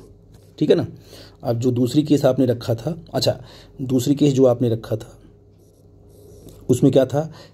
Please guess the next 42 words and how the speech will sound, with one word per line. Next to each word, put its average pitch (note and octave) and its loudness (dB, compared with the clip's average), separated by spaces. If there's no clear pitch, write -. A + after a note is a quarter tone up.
theta B2 -2
equal B2 0
to B2+ 4
आपने A#2+ 0
रखा A#2 -4
था A#2 -4
नाइंटी A#2 0
डिग्री, C3+ -4
है C3 0
ना C3+ 2
बेटा C#3 2
जी। F3+ -4
तो A#2+ -6
यहाँ B2 0
पर C3+ 0
जो B2+ 2
इलेक्ट्रोस्टैटिक B2 -2
पोटेंशियल A#2+ 0
एनर्जी A#2 2
आपकी B2 -4
आई A2+ 0
थी C#3+ -8
वो C3 2
आई B2 0
थी B2 -6
क्या, C#3 0
ज़ीरो। A#2 -2
ये B2 2
कब B2+ 2
बना C3+ 2
था, C3 0
जब B2+ 0
इलेक्ट्रिक A#2 -2
फील्ड B2+ -2
कहाँ B2 -2
था, D3 -12
राइट B2 2
साइड C3 2
में C3+ 4
मान C3 2
लो C3 2
था, D#3+ -10